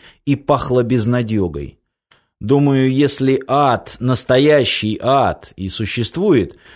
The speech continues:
то выглядит он наверняка именно так, как выглядел тогда ботанический сад.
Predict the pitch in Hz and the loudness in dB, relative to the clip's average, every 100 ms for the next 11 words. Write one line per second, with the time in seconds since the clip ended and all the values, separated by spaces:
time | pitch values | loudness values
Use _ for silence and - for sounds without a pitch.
0 | _ _ 135 160 220 196 190 175 175 180 | _ _ 2 4 4 4 2 2 0 2
1 | 180 170 160 151 147 151 143 190 190 151 | 2 2 4 2 2 0 0 2 4 4
2 | 156 160 147 139 139 127 - 127 135 131 | 2 0 2 2 2 0 -2 0 2 2
3 | 110 - - 123 - 104 131 127 113 113 | -2 -8 -2 0 0 0 2 2 2 2
4 | 113 107 113 101 101 131 139 107 110 110 | 2 2 0 -2 0 2 2 2 -2 0
5 | 107 113 101 110 98 - 92 - - 87 | 0 0 0 -4 -4 -6 -6 -6 -4 -6
6 | 73 - | -6 -14